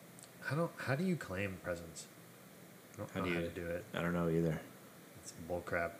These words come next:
Speaker 1: trying to do it right now.
Speaker 2: Trying to produce this podcast and
Speaker 1: Yeah, that's,
Speaker 2: engineer it.
Speaker 1: that's fine. I'm just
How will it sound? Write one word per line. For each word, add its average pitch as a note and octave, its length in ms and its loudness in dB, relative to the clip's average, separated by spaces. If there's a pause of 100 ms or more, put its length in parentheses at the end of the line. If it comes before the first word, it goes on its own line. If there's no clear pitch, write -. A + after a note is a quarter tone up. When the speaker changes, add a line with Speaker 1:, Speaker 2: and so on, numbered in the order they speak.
(120)
Speaker 1:
trying F#2 180 -4
to F2 60 -8 (120)
do F2 60 2
it F2 60 0
right F2 240 -2
now. F2 240 -2
Speaker 2:
Trying F#2+ 140 2
to E2+ 60 4
produce F2 440 6
this - 260 6
podcast - 720 0
and D#2 80 -4 (440)
Speaker 1:
Yeah, E2+ 160 -2
that's, F#2+ 220 10
Speaker 2:
engineer F2+ 280 8
it. F#2 100 6
Speaker 1:
that's G2 240 4
fine. F2+ 360 2 (180)
I'm G2 120 0
just F2+ 220 0